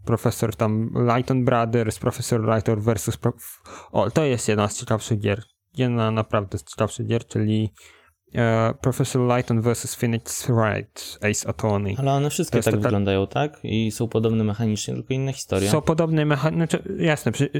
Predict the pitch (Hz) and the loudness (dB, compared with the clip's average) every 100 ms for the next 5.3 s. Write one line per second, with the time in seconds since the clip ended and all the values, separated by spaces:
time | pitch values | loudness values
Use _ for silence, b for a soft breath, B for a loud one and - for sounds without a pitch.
0 | - 135 123 123 143 156 143 131 123 123 | -2 -2 0 2 2 0 0 2 2 2
1 | 113 120 - 135 143 131 - 120 120 117 | 0 0 0 0 2 0 -4 -2 0 2
2 | 127 131 135 131 151 151 - 135 131 131 | 2 2 2 2 0 -2 -2 0 0 -2
3 | b b _ _ 135 123 120 117 120 117 | b b _ _ 0 2 4 4 4 2
4 | 117 _ _ _ _ _ _ _ 127 117 | -2 _ _ _ _ _ _ _ -2 0
5 | - 147 | 0 0